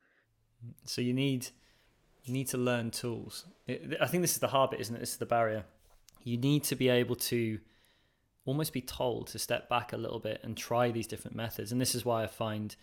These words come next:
I've said this countless times, but it's only because from my own experience, it's been so valuable to have coaches and surrounding myself with people that can advise, 'cause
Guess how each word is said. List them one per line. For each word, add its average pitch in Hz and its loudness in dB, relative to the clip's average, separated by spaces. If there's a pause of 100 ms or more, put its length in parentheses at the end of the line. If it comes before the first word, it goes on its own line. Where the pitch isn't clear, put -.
(500)
I've - -6
said 127 0
this 120 -2
countless 123 -2
times, 113 -2
but 113 -2
it's 117 -2
only 120 0
because 113 -4
from - -6
my 113 2
own 113 2
experience, 107 -4
it's - -6
been 113 -2
so 107 0
valuable 113 2
to - -8
have 107 -4 (480)
coaches 113 0
and 107 -4
surrounding 113 0
myself 110 -4
with 104 -6
people 110 -2
that - -8
can 117 -4
advise, 113 2
'cause - -4